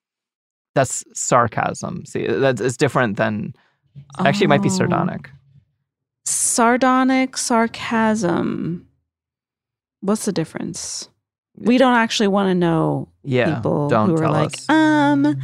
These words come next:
Speaker 2: <laughs> actually."
Speaker 1: Yeah. Tell the person sitting next to you. Say,
Speaker 2: Or
Speaker 1: "Margaret is a fool. She does not know the
Speaker 2: Mm.
Speaker 1: difference between sarcasm and sardonetry." Sardolatry,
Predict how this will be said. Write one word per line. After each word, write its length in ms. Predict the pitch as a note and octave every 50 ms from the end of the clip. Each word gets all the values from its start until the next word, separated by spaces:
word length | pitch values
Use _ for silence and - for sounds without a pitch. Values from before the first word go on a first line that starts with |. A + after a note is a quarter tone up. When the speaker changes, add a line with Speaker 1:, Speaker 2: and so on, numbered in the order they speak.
| - C3
Speaker 2:
<laughs> 180 | - - - -
actually." 640 | B3+ - - - - - - - - - - - F4+ - - - - -
Speaker 1:
Yeah. 360 | - - - - - - C#3+ D3 _ _ _ _ _ _ _ _ _ - E4+ F4 D4 F4+ - -
Tell 420 | D3+ D3+ D#3 D#3+ E3 F3 E3+ - -
the 80 | B2+
person 340 | - - C3+ A#2+ - B2 B2
sitting 300 | A#2+ - B2+ A2+ A2+ G#2
next 240 | G#2+ G2+ - - - -
to 60 | - F#2
you. 240 | F2+ - - C3+ - _ _ _ _ _ _ _
Say, 400 | - - B2 A#2+ A#2 A2+ - D4+
Speaker 2:
Or 400 | D#4+ D#4+ C#4+ B3+ A3+ A3+ A3+ A3
Speaker 1:
"Margaret 460 | A#2 B2 C#3 D#3 D#3+ D#3 E3 D#3 C#3
is 100 | C3 B2
a 80 | A#2+ A2+
fool. 560 | - _ - D3 C3+ B2 A2+ G2+ G#2+ A#2 A2+ _ _ _ _ _ _ _ _ _
She 180 | - - D#3
does 160 | C#3+ D#3 C3 C3+
not 200 | C#3+ C#3+ C3 A2
know 120 | C3 C3
the 80 | B2 A#2+
Speaker 2:
Mm. 40 | -
Speaker 1:
difference 340 | - A2+ - B2 A2+ A2 -
between 260 | B2 - - A#2 A2+ G#2+
sarcasm 580 | - C#3 B2 A#2+ - C3 A#2 A2+ G2+ G#2 G2+
and 100 | G2+ G#2+
sardonetry." 1040 | - - - A#2 A2 G#2+ - - A2+ A2 A2+ A2+ A2 G2 - - G#2+ G#2 G#2 A2 - _ _ _ _ _ _ _ _ _ _ _ _ _ _ _ _ _ _ _ _ _ _ _ _ _ _ -
Sardolatry, 960 | - A#2 A2 A2 G#2+ - A2+ G#2+ G#2+ G#2+ G#2 G#2 - - - - - A#2 -